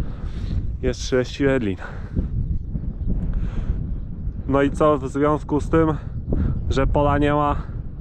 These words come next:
a sadzeniaki jeszcze są? Przybierzemy trochę pola, e, które było przygotowane,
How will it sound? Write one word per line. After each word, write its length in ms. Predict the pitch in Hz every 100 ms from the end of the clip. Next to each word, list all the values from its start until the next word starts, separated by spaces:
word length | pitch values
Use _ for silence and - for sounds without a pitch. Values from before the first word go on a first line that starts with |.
| -
a 80 |
sadzeniaki 560 | 127 131 127 135 131 139
jeszcze 260 | 135 - 135
są? 300 | 180 208 214 - - - - - - - - - - - - - - - - - - - - - - - - - - - - - - - - - - - - - - - - - - - - - - -
Przybierzemy 560 | - 143 139 123 123 123
trochę 260 | 127 131
pola, 420 | - 113 113 131 - - - - - - - - - - - - -
e, 420 | - 113 110 113 110
które 340 | - 120 120
było 220 | 117 123
przygotowane, 800 | 120 - 113 110 107 110 120 131